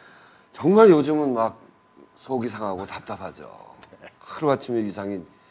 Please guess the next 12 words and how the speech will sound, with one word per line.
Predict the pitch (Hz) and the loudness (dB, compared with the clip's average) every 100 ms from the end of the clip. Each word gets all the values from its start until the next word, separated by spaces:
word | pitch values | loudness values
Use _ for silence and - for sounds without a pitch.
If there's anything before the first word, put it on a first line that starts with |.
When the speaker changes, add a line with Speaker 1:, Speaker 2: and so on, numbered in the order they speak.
| _ | _
Speaker 1:
실추되는 | - 147 - 120 98 92 | -12 -12 -8 -6 -6 -6
것 | 90 | -10
같고. | 76 73 - 87 82 69 _ _ | -14 -16 -14 -14 -14 -16 _ _
Speaker 2:
어떻게 | 104 - 110 | -18 -16 -12
해야 | 135 | -12
됩니까? | 107 87 85 - - - - - - - - - - - - | -12 -18 -20 -20 -20 -20 -20 -20 -20 -20 -20 -20 -20 -20 -6
Speaker 1:
아니, | 143 156 | -4 -2
그러니까 | 151 147 170 | -4 -2 -4
정-, | 131 160 147 117 | -2 -2 -2 -4
정말 | 139 139 135 127 | -6 -2 0 -2
저 | 107 123 | -4 -4
윤석열 | 113 120 123 117 113 104 | -2 -4 -2 -2 -2 -4